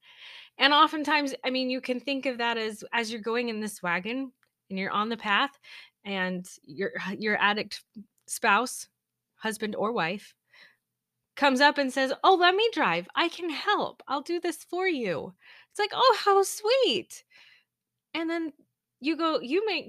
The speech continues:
might be like, "Oh, now I can take a break." And you leave them to it. And you come back out maybe an hour later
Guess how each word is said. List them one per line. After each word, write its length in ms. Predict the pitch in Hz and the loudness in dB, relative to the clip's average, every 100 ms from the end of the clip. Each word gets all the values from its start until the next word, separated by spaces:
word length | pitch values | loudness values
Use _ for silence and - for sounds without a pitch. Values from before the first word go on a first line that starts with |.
| 247 | -4
might 220 | 254 247 | -2 0
be 60 | 247 | -2
like, 120 | 214 | 0
"Oh, 160 | 233 214 | -2 -4
now 160 | 220 220 | -10 -8
I 100 | 220 | -8
can 160 | 226 208 | -8 -12
take 220 | 214 185 | -10 -10
a 60 | 175 | -10
break." 420 | 202 180 - - - - _ 220 | -6 -4 -6 -12 -20 -20 _ -8
And 180 | 196 | -6
you 120 | 185 175 | -6 -6
leave 300 | 220 262 262 | -6 -6 -6
them 180 | 247 240 | -8 -8
to 200 | 196 101 | -8 -10
it. 220 | - - _ _ _ _ - | -12 -20 _ _ _ _ -12
And 160 | 226 233 | -6 -4
you 100 | 294 | -2
come 220 | 302 277 | -2 -2
back 260 | 240 220 240 | -2 -2 2
out 240 | 277 - _ _ | 2 0 _ _
maybe 280 | 233 220 214 | -4 -2 -2
an 60 | 202 | -2
hour 220 | 214 214 | -2 -2
later 380 | 196 208 285 | -2 -2 -2